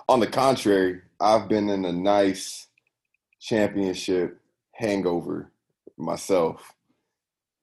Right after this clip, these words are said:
Um, it, it just seems so appropriate, and I guess we're gonna get right into it now with a little bit of catching up. If you didn't know, the N B A Finals took place and have concluded,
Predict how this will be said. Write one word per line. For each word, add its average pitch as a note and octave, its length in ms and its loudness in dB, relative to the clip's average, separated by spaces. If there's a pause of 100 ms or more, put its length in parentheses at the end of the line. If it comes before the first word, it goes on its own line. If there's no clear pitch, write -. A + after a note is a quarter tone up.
Um, E2 600 -2
it, - 240 0
it C#3+ 80 4
just E3 320 4
seems D3+ 560 2
so D3 480 4
appropriate, B2 880 2 (280)
and G2+ 140 -2
I G#2+ 60 2
guess B2 280 2
we're B2 80 0
gonna A2 200 2
get G#2 200 2
right G2+ 200 6
into G#2+ 380 2
it G#2+ 100 0
now G#2+ 340 2 (1600)
with G#2+ 500 0
a F#2 60 -4
little G#2+ 300 2
bit G2+ 200 2
of F#2+ 200 0 (120)
catching G#2 400 0
up. G#2 320 0
If A2 120 -4
you A#2+ 80 -6
didn't A#2 300 4
know, A2 360 2 (120)
the A2 140 -2
N G#2+ 80 0
B G#2+ 100 2
A G2+ 120 0
Finals G2+ 440 -2
took G2+ 380 -4
place A#2+ 520 0
and F2+ 120 -8
have F#2 260 -4
concluded, A#2+ 800 -4